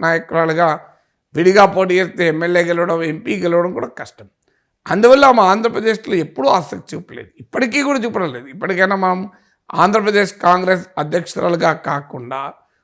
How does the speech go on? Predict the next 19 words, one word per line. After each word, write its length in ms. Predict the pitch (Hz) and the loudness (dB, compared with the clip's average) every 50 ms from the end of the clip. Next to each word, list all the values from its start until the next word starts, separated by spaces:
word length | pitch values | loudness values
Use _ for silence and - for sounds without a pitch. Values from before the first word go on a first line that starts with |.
| _ _ 123 | _ _ -4
నన్ను 240 | 135 175 185 180 | -2 0 2 4
ఆ-, 400 | 175 170 175 170 170 175 - - - | 2 4 4 4 2 2 2 -2 0
ఆల్ 240 | - 165 185 202 214 | 4 4 6 6 4
ఇండియా 300 | 214 214 208 214 202 190 | 2 4 4 6 6 6
జనరల్ 360 | 165 170 175 175 185 180 165 | 4 2 0 0 -2 -2 -4
సెక్రటరీగా 720 | 180 175 170 180 175 170 - 175 175 160 170 165 156 143 - | -4 -4 -4 -4 -6 -4 -6 -6 -2 2 2 0 0 -2 -4
చేసి 560 | 160 165 151 110 - - 151 156 160 160 - _ _ _ _ _ _ _ _ _ | -4 -4 -4 -6 -8 -10 -8 -8 -8 -10 -12 _ _ _ _ _ _ _ _ _
ఆంధ్రలో, 520 | 135 147 180 196 208 208 208 202 196 202 202 | 4 6 6 6 6 4 0 2 2 0 0
తెలంగాణలో 840 | 190 - - 165 170 175 180 180 175 175 175 175 170 165 165 170 175 | 0 -4 -2 0 0 0 0 0 2 2 2 2 2 2 2 0 0
కూడా 360 | 156 - - 165 170 170 170 | -2 -4 -4 -2 0 0 2
రాజకీయాలు 680 | 165 160 160 151 151 147 - 165 165 165 156 160 - 160 | 0 0 -2 -4 -8 -8 -4 -2 -2 -2 -2 -4 -10 -12
చేసే 160 | 151 147 165 | -6 -2 -2
అవకాశం 640 | 147 139 147 160 - - 156 160 151 - - - | -2 -2 -2 -4 -4 -4 -4 -2 -2 -4 -8 -10
ఇవ్వండి, 480 | - 151 147 147 151 147 147 180 196 202 - _ _ _ _ _ _ _ _ | -10 -8 -6 -6 -6 -6 -6 -8 -8 -10 -14 _ _ _ _ _ _ _ _
తెలంగాణలో 560 | - 170 202 214 214 208 208 202 202 196 190 | 0 2 2 2 4 2 4 4 4 4 2
ఖమ్మం 460 | 185 - - 180 170 170 185 190 190 190 | 2 0 -6 -6 -6 -2 -2 -2 -2 -4
నుంచి 220 | 185 185 202 190 | -4 -4 -4 -4
లోక్సభకు 580 | 165 170 170 170 - - 175 175 175 170 - 160 | -2 -4 -4 -6 -6 -6 -4 -4 -4 -6 -6 -6
పెట్టండి 640 | - 156 156 160 - - 180 165 156 160 165 254 | -4 -4 -6 -4 -6 -6 -6 -6 -4 -6 -8 -8